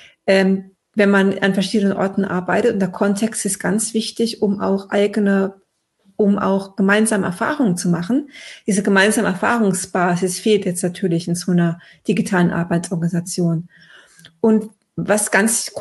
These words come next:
äh, wichtig ist, essenziell ist, ist, wie finden wir die gute Balance zwischen dem asynchronen Arbeiten und der Kommunikation und dem synchronen Arbeiten? Also wie schaffen wir so eine Kultur, also synchron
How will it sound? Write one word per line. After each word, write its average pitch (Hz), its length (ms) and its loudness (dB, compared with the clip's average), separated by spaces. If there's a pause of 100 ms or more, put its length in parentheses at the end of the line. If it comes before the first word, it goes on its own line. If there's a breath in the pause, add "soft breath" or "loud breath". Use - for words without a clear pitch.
(160)
äh, 196 180 2
wichtig 226 400 -2
ist, 233 180 -2
essenziell 190 520 -2
ist, 220 260 -4
ist, - 440 -4
wie 208 100 2
finden 226 380 2
wir 208 100 4
die 196 80 2
gute 214 260 2
Balance 196 520 2
zwischen 214 240 2
dem 185 180 2
asynchronen 240 640 2
Arbeiten 226 640 0
und 226 80 2
der 220 100 2
Kommunikation 226 720 2
und 202 120 0
dem 185 120 2
synchronen 185 600 2
Arbeiten? 170 640 -2 (280 loud breath)
Also 180 180 0
wie 202 60 4
schaffen 208 280 0
wir 214 80 2
so 208 100 0
eine 196 100 2
Kultur, 202 380 -2
also 190 240 2
synchron 214 760 2